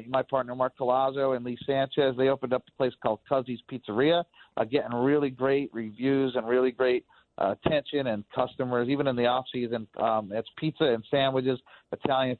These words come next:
food, and then we have two other businesses right there: Rhythm and Spirits, which is kind of an upscale Italian place, and next to us is Bar thirty-two Chocolate, which is the only place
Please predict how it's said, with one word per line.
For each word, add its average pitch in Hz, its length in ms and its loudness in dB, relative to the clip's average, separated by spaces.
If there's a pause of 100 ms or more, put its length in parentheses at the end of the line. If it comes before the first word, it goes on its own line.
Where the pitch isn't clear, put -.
food, 127 300 2
and 120 100 -2
then 123 140 -2
we 123 80 2
have 120 180 2
two 143 140 2
other 139 160 0
businesses 131 440 -8
right 131 240 0
there: 131 260 0 (280)
Rhythm 131 240 -2
and 117 100 -10 (100)
Spirits, 151 380 0
which 127 160 -14
is 117 220 -8
kind 127 200 -2
of 120 60 0
an 117 80 -2
upscale 120 600 0 (320)
Italian 160 560 -2
place, 185 360 0
and 131 120 -8
next 139 260 -2
to 147 80 2
us 143 160 0
is 120 140 -4 (400)
Bar 135 260 0
thirty-two 131 400 -2 (100)
Chocolate, 143 480 -2
which 123 200 -8
is 117 140 -8
the 123 220 0
only 151 360 2
place 151 300 0